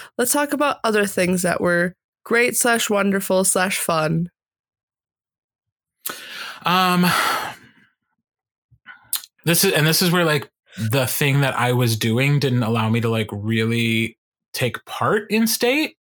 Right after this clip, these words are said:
Speaker 2: as I normally would. I was
Speaker 1: Oh, yeah,
Speaker 2: very much,
Speaker 1: same.
Speaker 2: like, on the outskirts. So, um, like, as far as, like, the way the tournament itself officially ran, I think everything went well.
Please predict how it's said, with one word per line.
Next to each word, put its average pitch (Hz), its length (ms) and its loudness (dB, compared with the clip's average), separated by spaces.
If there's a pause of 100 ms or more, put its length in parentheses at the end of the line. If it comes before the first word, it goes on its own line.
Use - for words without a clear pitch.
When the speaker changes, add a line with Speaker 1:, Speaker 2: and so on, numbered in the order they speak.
(200)
Speaker 2:
as 208 140 0
I 240 80 2
normally 285 480 -2
would. 320 420 -4 (840)
I 143 60 0
was 240 100 4
Speaker 1:
Oh, - 20 4
yeah, - 160 2
Speaker 2:
very 156 220 4
much, - 160 0
Speaker 1:
same. 165 140 0
Speaker 2:
like, - 120 -4
on 139 180 0
the 139 140 -2
outskirts. 208 600 -2
So, 131 840 0 (400)
um, 123 260 0
like, 135 160 2
as 123 120 0
far 160 160 0
as, 160 120 0
like, 127 200 0 (360)
the 143 120 0
way 123 260 2
the 139 160 0
tournament 139 500 0
itself 131 520 -2
officially 127 480 -2
ran, 143 360 0 (360)
I 131 100 0
think 127 400 -2
everything 202 520 2
went 202 200 0
well. 208 420 -2